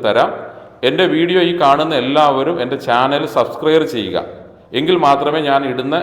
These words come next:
എല്ലാം നിങ്ങൾക്ക് വരത്തുള്ളൂ. ഈ ചാനലിൻ്റെ ഉദ്ദേശം തന്നെ അതാണ്. ഇതുവരെ മറയ്ക്കപ്പെട്ടിരുന്ന, ഇതുവരെ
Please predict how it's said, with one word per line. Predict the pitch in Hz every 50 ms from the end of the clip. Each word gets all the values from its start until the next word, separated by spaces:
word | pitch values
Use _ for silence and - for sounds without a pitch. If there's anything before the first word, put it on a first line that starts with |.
| - 117
എല്ലാം | 113 123 139 135 131 120
നിങ്ങൾക്ക് | 117 123 120 - 143 117
വരത്തുള്ളൂ. | 107 104 101 - - 127 123 139 185 - - - - - - - - - 151 180
ഈ | 220 220 -
ചാനലിൻ്റെ | - 156 160 180 190 202 202 208 202 208 185 170
ഉദ്ദേശം | 175 170 208 226 220 226 226 214 202
തന്നെ | 185 175 156 139
അതാണ്. | 127 117 107 104 104 127 156
ഇതുവരെ | 165 208 175 180 180 185 185 170 156
മറയ്ക്കപ്പെട്ടിരുന്ന, | 151 165 180 - - 214 214 220 190 165 - - 151 127 135 131 135 156 185 - - -
ഇതുവരെ | 156 151 156 160 175